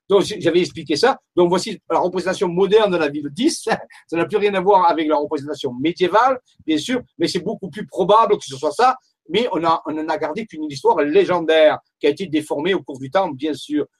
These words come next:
comme chaque histoire. Voilà, on pourrait mieux se la représenter. Voilà peut-être l'idée que voyaient les, les habitants de la Bretagne à l'époque du Mé-, du Moyen-Âge. Mais imaginez comment voulez-vous qu'ils décrivent ça ? Ils ne pouvaient pas le décrire, ils n'avaient pas les concepts, ils n'avaient pas l'idée.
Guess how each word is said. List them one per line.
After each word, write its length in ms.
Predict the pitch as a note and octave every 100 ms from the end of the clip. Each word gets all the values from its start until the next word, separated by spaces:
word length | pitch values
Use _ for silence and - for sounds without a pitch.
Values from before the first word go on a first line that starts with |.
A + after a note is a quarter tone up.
| _
comme 140 | D3+
chaque 200 | C#3 E3
histoire. 280 | D3 D3+ - - _
Voilà, 180 | D3+ G3+
on 60 | G3
pourrait 180 | F#3 F3+
mieux 200 | E3 G#3
se 100 | G3+
la 80 | D3+
représenter. 400 | D3 C#3+ G3+ G#3+ _
Voilà 220 | E3+ A#3 A#3
peut-être 380 | A3 B3+ - E3
l'idée 400 | G#3+ G3 A3 G#3
que 60 |
voyaient 500 | F#3 G#3 G3+ G#3 F#3+ - - _ _
les, 260 | D3+ D#3 D3
les 220 | D3 E3
habitants 500 | G3+ G3 - A3+ G3
de 180 | D3+ D#3+
la 120 | D3+
Bretagne 560 | C#3+ F3+ - A#3 A#3
à 60 | E3
l'époque 540 | D#3+ - - C#4 C4 E3
du 60 | E3
Mé-, 100 | F3
du 100 | F3
Moyen-Âge. 480 | E3 E3 F3 C4+ C4 _ E3
Mais 60 |
imaginez 360 | F#3+ G#3+ A3+ A#3+
comment 200 | A#3 B3 G3+
voulez-vous 280 | G3+ G#3
qu'ils 160 | G#3+ F#3+
décrivent 360 | F3+ - A#3+ F#3
ça ? 280 | E3+ G3 - _ _
Ils 240 | D#3 F3 D#3+
ne 60 |
pouvaient 180 | C#3+ F#3
pas 140 | F3+ G3
le 80 |
décrire, 440 | D#3+ F3+ B3+ A#3+ F3+
ils 80 | D#3+
n'avaient 180 | F3 E3+
pas 120 | F#3+
les 140 | D#3 D3
concepts, 580 | A3+ G3 - C4 A3+
ils 20 | E3+
n'avaient 180 | D3+
pas 120 | D3+ E3+
l'idée. 420 | F#3 F3 A#3+